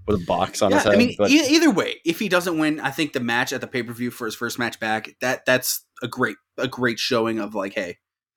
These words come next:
Speaker 1: I know Tony Khan says it's not a pre-show, but it kind of is a pre-show, and it does a little sting that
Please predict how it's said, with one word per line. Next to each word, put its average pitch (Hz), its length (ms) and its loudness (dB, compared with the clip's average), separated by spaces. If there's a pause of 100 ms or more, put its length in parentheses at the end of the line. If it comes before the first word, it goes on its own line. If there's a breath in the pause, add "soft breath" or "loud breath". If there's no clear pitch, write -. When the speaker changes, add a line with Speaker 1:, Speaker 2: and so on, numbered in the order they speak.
(180)
Speaker 1:
I 131 60 0
know 156 120 6
Tony 170 300 0
Khan 135 260 2
says 127 160 0
it's 117 140 -2
not 117 160 4
a 104 60 4
pre-show, 107 500 2
but 104 120 0
it 98 40 -2
kind 101 240 0
of 87 80 -4
is 92 140 -4
a - 40 -2
pre-show, 110 460 4
and 104 80 4
it 95 40 0
does 98 360 2
a 90 160 0
little 92 300 4
sting 98 480 0
that 87 240 0